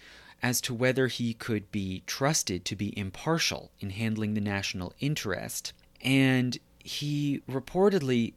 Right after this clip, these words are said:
told Congress that he had never thought of this as a problem. He had never seen any issue of a conflict of interest because, quote, "For years I thought what was good for our country was good for General Motors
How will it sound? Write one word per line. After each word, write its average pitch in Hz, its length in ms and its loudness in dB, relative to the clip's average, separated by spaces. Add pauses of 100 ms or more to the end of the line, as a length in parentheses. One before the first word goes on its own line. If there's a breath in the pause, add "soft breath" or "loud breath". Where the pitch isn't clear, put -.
told 151 380 0
Congress 139 760 0 (480 loud breath)
that 117 420 2
he 139 160 2
had 131 80 4
never 156 300 4
thought 131 400 0
of 98 100 -6
this - 320 -4
as 104 160 -4
a 107 60 -2
problem. 131 640 -4 (120)
He 120 120 -4
had 110 80 -2
never 127 320 0
seen 135 800 2
any 120 400 4 (260 loud breath)
issue 110 540 2 (160)
of 110 180 -2
a 113 60 -6
conflict 113 520 -2
of 101 80 -4
interest - 600 -2 (520 loud breath)
because, 139 460 4
quote, 131 480 2
"For - 240 -2
years 190 540 4
I 117 100 4
thought 139 400 0
what 113 160 -2
was 113 180 0
good 143 240 2
for 127 200 -2
our 113 140 2
country 123 580 -4 (280 loud breath)
was 117 180 0
good 123 260 2
for 135 160 -2
General 117 400 0
Motors 98 560 0